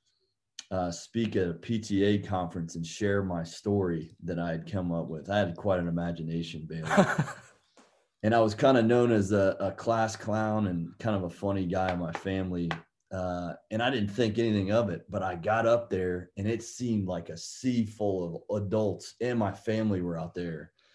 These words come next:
Speaker 1: And all these video cameras, remember the old video cameras, the big video cameras on tripods? I mean, there was a ton of those. They're filming me, and I've gotta share this stupid story that I made up about a squirrel.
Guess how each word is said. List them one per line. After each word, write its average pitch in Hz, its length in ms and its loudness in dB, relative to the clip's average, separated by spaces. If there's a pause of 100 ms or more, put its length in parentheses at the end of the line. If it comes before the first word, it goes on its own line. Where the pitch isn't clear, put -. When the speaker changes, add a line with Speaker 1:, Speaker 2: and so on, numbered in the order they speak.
(520)
Speaker 1:
And 101 220 2
all 135 220 8
these 131 220 6
video 113 440 8
cameras, 113 260 2
remember 117 200 2
the 110 80 6
old 113 240 4
video 113 320 6
cameras, 117 420 0
the 98 80 -4
big 104 300 2
video 113 300 4
cameras 113 420 -2
on 90 140 -2
tripods? 110 880 0 (640)
I 98 40 -2
mean, 98 200 4
there 117 140 6
was 92 120 0
a 82 80 -6
ton 131 280 0
of 104 100 4
those. 85 200 0
They're 120 140 2
filming 123 560 6
me, 82 320 -4
and 98 100 -6
I've 123 180 -2
gotta 98 180 -2
share 117 360 0
this 87 240 -4
stupid 127 520 2
story 110 460 2
that 87 140 2
I 82 60 -2
made 87 260 0
up 85 200 -4
about 85 240 -4
a 82 40 -8
squirrel. 101 760 0